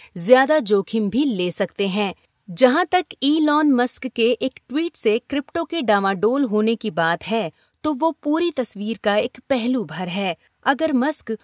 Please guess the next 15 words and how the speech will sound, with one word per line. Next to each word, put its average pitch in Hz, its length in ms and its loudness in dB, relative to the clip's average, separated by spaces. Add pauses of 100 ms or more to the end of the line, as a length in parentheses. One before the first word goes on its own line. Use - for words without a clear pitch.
(200)
गोल्ड 269 400 -2
के 339 120 -4
बारे 302 280 0
में 294 220 0
ट्वीट 185 240 -10
करेंगे, 285 500 0 (240)
तो - 80 -2
उसकी 339 340 -2
वैल्यू 220 420 -2
पर 180 260 0 (240)
कोई 320 160 0
खास 294 440 -2
फर्क 226 280 0
नहीं 175 460 -2
पड़ेगा, 175 500 0